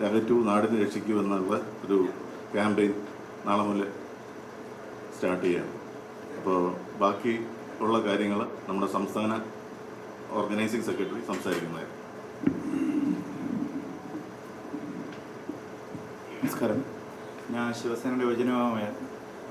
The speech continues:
Speaker 2: ആ, ശിവ-, യുവസേനയുടെ സംസ്ഥാന ഓർഗനൈസിംഗ് സെക്രട്ടറിയാണ്. പേര് വൈശാഖ് എന്നാണ്. നമ്മളെല്ലാവരും കേൾക്കുന്നുണ്ട്, ഇപ്പം നാർക്കോട്ടിക്സിൽ അടിമപ്പെട്ടുകൊണ്ടിരിക്കുകയാണ് നമ്മുടെ യുവജനങ്ങൾ. അപ്പം അതിൽ നിന്ന് നമ്മളെ കൊണ്ട് ചെയ്യാൻ പറ്റുന്ന കാര്യങ്ങൾ നമ്മളിവിടെ ചെയ്യും. അപ്പം നാളെ നമ്മളുടെ ഒരു വാഹന പ്രചരണ ജാഥ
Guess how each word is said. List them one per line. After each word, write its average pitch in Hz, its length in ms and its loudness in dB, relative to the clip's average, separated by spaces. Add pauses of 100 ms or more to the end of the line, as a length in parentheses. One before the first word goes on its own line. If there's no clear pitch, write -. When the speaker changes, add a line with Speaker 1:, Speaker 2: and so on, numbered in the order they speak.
(140)
Speaker 2:
ആ, 107 260 -2
ശിവ-, 113 280 0
യുവസേനയുടെ 113 520 2
സംസ്ഥാന 113 260 0 (260)
ഓർഗനൈസിംഗ് 117 360 2
സെക്രട്ടറിയാണ്. 95 400 -2 (420)
പേര് 110 180 2
വൈശാഖ് 113 340 2
എന്നാണ്. 92 200 -2 (640)
നമ്മളെല്ലാവരും 123 420 4
കേൾക്കുന്നുണ്ട്, 135 440 4
ഇപ്പം 120 360 0 (200)
നാർക്കോട്ടിക്സിൽ 135 640 0
അടിമപ്പെട്ടുകൊണ്ടിരിക്കുകയാണ് 123 840 2
നമ്മുടെ 117 240 2
യുവജനങ്ങൾ. 104 400 2 (480)
അപ്പം 107 140 -2
അതിൽ 127 260 4
നിന്ന് 143 220 4 (480)
നമ്മളെ 135 260 6
കൊണ്ട് 156 260 0
ചെയ്യാൻ 151 280 4
പറ്റുന്ന 147 260 0 (220)
കാര്യങ്ങൾ 135 360 6
നമ്മളിവിടെ 123 260 4 (100)
ചെയ്യും. - 200 -6 (540)
അപ്പം 110 220 -8
നാളെ 131 240 6
നമ്മളുടെ 143 280 2
ഒരു 139 140 6
വാഹന 123 320 6
പ്രചരണ 135 280 2 (260)
ജാഥ 117 200 -2